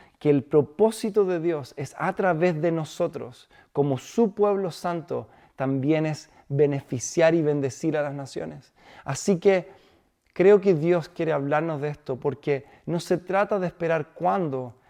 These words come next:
vamos a volver a juntarnos en el Marriott, aunque eso obviamente que lo extrañamos y lo anhelamos.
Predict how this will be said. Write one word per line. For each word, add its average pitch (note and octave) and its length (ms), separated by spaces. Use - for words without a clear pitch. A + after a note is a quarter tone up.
vamos D3+ 300
a D3+ 40
volver D3+ 320
a C#3+ 40
juntarnos D3 640
en C3+ 80
el C3 100
Marriott, C#3 440
aunque D3 320
eso E3+ 240
obviamente E3 720
que D3 100
lo D3 100
extrañamos D#3+ 680
y D#3 40
lo D3+ 100
anhelamos. C#3 720